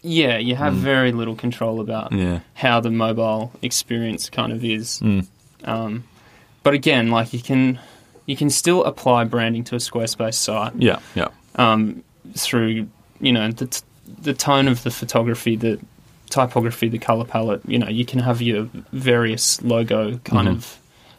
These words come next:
Speaker 1: versions in there as well. But
Speaker 2: Yeah, yeah.
Speaker 1: but yeah, like, yeah, it's, I, I stand by the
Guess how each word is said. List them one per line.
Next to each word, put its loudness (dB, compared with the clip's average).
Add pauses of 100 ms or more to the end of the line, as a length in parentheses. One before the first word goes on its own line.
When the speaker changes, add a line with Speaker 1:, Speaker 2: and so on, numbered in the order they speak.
Speaker 1:
versions 2
in 0
there -2
as -8
well. -2
But 0
Speaker 2:
Yeah, -2
yeah. -2 (160)
Speaker 1:
but 6
yeah, 4
like, 0 (2250)
yeah, 0
it's, -8 (180)
I, -2 (120)
I 0
stand 2
by 0
the -8